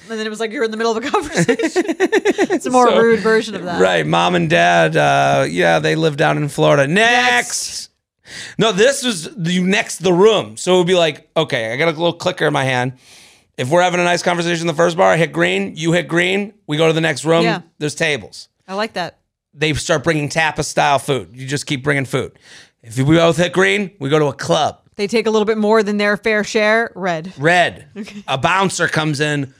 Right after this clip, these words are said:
Speaker 2: yanks 'em. Right.
Speaker 1: That's why I hate, I've always hated tapas first date. I always feel like I have to be super, like, cognizant of how much food I'm taking.
Speaker 2: It's why every menu should have a added fee.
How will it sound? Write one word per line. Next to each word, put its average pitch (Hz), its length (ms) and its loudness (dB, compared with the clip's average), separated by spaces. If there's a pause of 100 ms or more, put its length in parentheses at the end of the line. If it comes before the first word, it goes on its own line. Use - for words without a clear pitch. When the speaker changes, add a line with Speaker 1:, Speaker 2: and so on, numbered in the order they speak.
(140)
Speaker 2:
yanks 151 560 -4
'em. 85 160 -12 (1200)
Right. 165 280 0
Speaker 1:
That's 277 200 2
why 320 180 4
I 254 60 2
hate, 233 200 4
I've 220 160 0
always 214 240 2
hated 190 240 -4
tapas 175 400 -8
first 147 280 -10
date. - 180 -8
I 165 100 -2
always 185 220 -2
feel 190 160 -4
like 180 120 -4
I 175 100 0
have 170 140 -4
to 165 60 -18
be 175 240 -6
super, 190 580 -6
like, 180 280 -10 (420)
cognizant 190 640 -4
of 170 80 -8
how 185 140 -2
much 185 240 -6
food 180 180 0
I'm 170 140 -4
taking. 165 340 -8
Speaker 2:
It's 180 240 -2
why 196 540 2
every 190 400 2
menu 180 720 2 (180)
should 170 400 -2
have 156 720 2 (180)
a 147 360 -2 (160)
added 185 680 0
fee. 143 640 -6